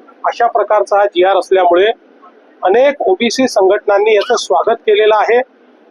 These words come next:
अनेकांनी त्यातलं, आता आमच्या मनामध्ये शंका नाही, असंही सांगितलंय. मला असं वाटतं की, भुजबळ साहेबांच्या मनातली शंका आम्ही दूर करू, इतरांच्या मनातली शंका दूर करू. एक गोष्ट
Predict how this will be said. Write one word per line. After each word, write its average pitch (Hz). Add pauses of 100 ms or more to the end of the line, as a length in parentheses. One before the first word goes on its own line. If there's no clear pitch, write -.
(220)
अनेकांनी 233 (960)
त्यातलं, 233 (340)
आता 180
आमच्या 208
मनामध्ये 214
शंका 196
नाही, 208
असंही 226
सांगितलंय. 226 (840)
मला 208
असं 233
वाटतं 220
की, 247
भुजबळ 214
साहेबांच्या 220
मनातली 214
शंका 214
आम्ही 208
दूर 196
करू, 226 (580)
इतरांच्या 214
मनातली 214
शंका 208
दूर 208
करू. 220 (580)
एक 247
गोष्ट 220